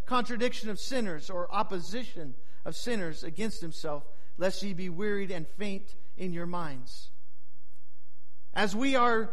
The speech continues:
being ambassadors for Christ, as we are exercising the ministry of reconciliation in this day, it's not always gonna be easy. But we need to learn how to do it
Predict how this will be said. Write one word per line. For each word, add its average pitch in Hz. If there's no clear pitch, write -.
being 220
ambassadors 214
for 196
Christ, 202
as 170
we 247
are 240
exercising 220
the 202
ministry 226
of 180
reconciliation 220
in 202
this 214
day, 185
it's 190
not 214
always 208
gonna 196
be 185
easy. 185
But 202
we 233
need 247
to 214
learn 220
how 214
to 196
do 220
it 226